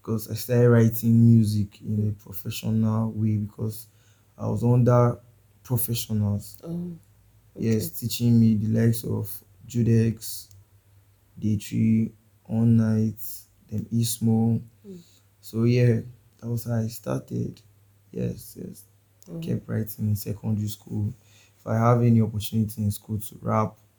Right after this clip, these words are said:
Speaker 1: I'll rap, either my rap or somebody's rap,
Speaker 2: Mm-hmm.
Speaker 1: but Christian rap, of course.
Speaker 2: Mm. Oh. So you said,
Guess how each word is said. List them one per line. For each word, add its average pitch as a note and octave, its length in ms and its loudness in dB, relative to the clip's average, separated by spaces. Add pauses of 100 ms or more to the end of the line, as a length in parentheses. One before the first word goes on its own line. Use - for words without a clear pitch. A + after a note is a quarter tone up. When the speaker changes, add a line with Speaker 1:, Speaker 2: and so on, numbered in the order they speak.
(300)
Speaker 1:
I'll G#2+ 180 -6
rap, A2+ 420 -2
either A#2 200 2
my G#2+ 200 2
rap G#2+ 400 0
or A2 120 -10
somebody's A2 520 -6
rap, G#2+ 240 -2
Speaker 2:
Mm-hmm. D#3+ 260 -6
Speaker 1:
but A#2 200 -10 (100)
Christian A2+ 480 -6
rap, A2+ 120 -8 (100)
of B2+ 160 -20
course. - 340 -20 (160)
Speaker 2:
Mm. A#2 200 -18 (840)
Oh. B2 300 -10 (520)
So D#3+ 500 12
you C3+ 220 10
said, F3+ 540 12